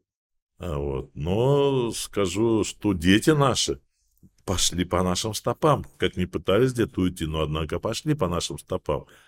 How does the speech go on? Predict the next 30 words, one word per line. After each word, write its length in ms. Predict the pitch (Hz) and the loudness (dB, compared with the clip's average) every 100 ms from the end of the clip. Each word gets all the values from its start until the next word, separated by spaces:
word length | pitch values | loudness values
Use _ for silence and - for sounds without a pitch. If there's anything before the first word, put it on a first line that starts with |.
| _ _ - | _ _ -6
И 60 | 82 | -2
это 180 | 78 80 | -2 0
тоже 280 | 120 117 | 2 4
радует, 560 | 87 80 67 65 64 - _ _ _ _ _ _ _ - - | 4 2 0 -8 -10 -20 _ _ _ _ _ _ _ -14 -12
что, 340 | - 82 73 | -8 -4 -4
да, 380 | 62 90 76 69 | 4 4 4 0
они, 340 | 76 82 76 64 - | -4 -4 -6 -8 -12
скажем, 380 | - 80 69 67 | -4 -4 -4 -4
за, 360 | 80 82 78 - | 2 2 2 -4
взялись 480 | - 92 90 80 71 | 2 4 4 2 -4
за 100 | 78 | -6
какое-то 580 | 85 - 87 78 80 - - - - | -6 -2 0 0 -4 -10 -14 -16 -4
направление 760 | 80 78 73 78 98 123 92 | -4 -2 -2 2 2 2 0
и 20 | 71 | -2
двигаются, 680 | 71 101 123 117 - 85 | 0 0 4 4 2 -2
и 40 | 78 | -2
развивают 600 | 71 69 82 113 110 87 | -2 -2 0 0 -2 -4
его. 180 | 71 | -4
Причём 360 | 65 78 - 90 | -4 -6 -2 -2
самостоятельно 680 | - 80 - 104 127 87 78 | -2 -8 0 0 0 -2 -4
развивают. 400 | 78 73 76 71 | -6 -4 -4 -4
Конечно 400 | - 85 151 - 92 | -4 -2 -2 -2 -4
же, 180 | 71 - - _ _ _ | -4 -8 -20 _ _ _
какая-то 420 | 73 71 85 - - | -8 2 2 2 0
помощь 440 | 87 78 73 - | 2 2 0 0
есть, 380 | 107 139 - - | 0 0 -4 -2
э, 340 | 73 69 67 | 0 0 -2
больше, 340 | 64 82 - 78 | 0 0 0 -2
наверное, 560 | 80 80 80 76 71 - - - - | 0 2 2 0 -6 -8 -20 -20 -4
чисто, 580 | 92 - - 76 67 | -2 0 2 2 2